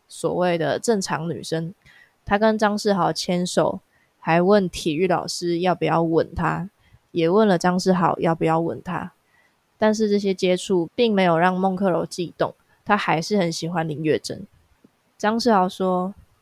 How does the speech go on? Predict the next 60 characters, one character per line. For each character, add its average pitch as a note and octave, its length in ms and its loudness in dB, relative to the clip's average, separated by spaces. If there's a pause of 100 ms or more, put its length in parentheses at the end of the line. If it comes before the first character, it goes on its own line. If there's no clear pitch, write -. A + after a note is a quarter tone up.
(260)
：“如 G3 160 4
果 G#3+ 140 10
是 A3+ 180 6
我 G3 160 6
的 D#3 100 -2
话， - 380 0 (160)
我 F3 120 -6
就 G3+ 120 -2
不 F#3+ 160 -8
会 E3+ 100 -2
告 F3+ 220 0
诉 E3+ 180 -6
她。” - 180 -8 (680)
孟 A3+ 240 4
克 A#3 180 4
柔 F3 160 4
回 F#3 200 0
他 F3 240 -2
说 E3+ 440 -4 (500)
：“告 A3+ 180 2
诉 G3+ 180 -2
他， F3+ 440 -2 (100)
我 F#3 100 -2
们 F3+ 180 0
可 F#3 120 -2
能 E3+ 180 -2
连 E3+ 160 -2
朋 F3+ 240 -2
友 F3+ 160 2
都 F3 140 0
做 E3+ 220 -2
不 E3+ 100 -6
成。 - 180 -8 (680)
这 A3+ 120 0
个 A3 80 4
世 G3+ 200 2
界 G3 200 2
上 F3+ 220 -2
不 E3+ 80 -6
是 G#3 140 -2
每 F#3 180 2
个 - 80 -4
人 - 160 -6
都 F3+ 140 0
能 E3 120 -4
像 E3+ 300 -4
你 - 40 -10
一 - 180 -12
样， - 180 -4 (560)
这 A#3 100 4
世 A#3 160 0
界 G#3 220 2
其 E3 180 -4
实 F3 80 0
是 F#3 160 0
很 F3+ 140 0
不 - 80 -2
公 E3+ 260 -4
平 - 240 -8
的。” - 80 -16